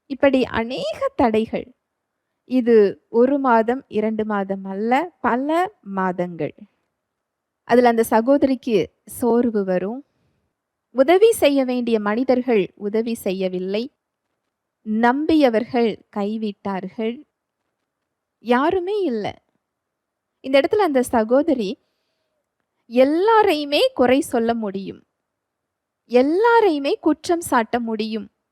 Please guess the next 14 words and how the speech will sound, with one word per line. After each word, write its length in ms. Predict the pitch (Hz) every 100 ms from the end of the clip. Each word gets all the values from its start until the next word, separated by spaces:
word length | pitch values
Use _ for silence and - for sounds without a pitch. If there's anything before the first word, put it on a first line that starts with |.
| _ -
"என்னோட 260 | 233 226 220
பிரச்சனைக்கு 580 | 233 - 349 320 262 277
இவர்கள்தான் 720 | 226 233 240 233 220 233 302 -
காரணம்" 580 | - 208 208 208 214 196 -
என்று 500 | - 190 196 190 262 427 - _ _
பழி 340 | 226 226 277
சொல்ல 360 | 349 233 208 196
முடியும். 420 | 202 196 190 190 _ _ _ _ _ _ _ _ _ _
அந்த 220 | - 247
பிரச்சனையை 560 | 240 247 - 359 381 262
பார்த்தால் 560 | 233 220 233 240 302 -
அது 140 | 196 196
அப்படிதான் 400 | 202 196 247 226
இருந்தது. 480 | 196 202 190 185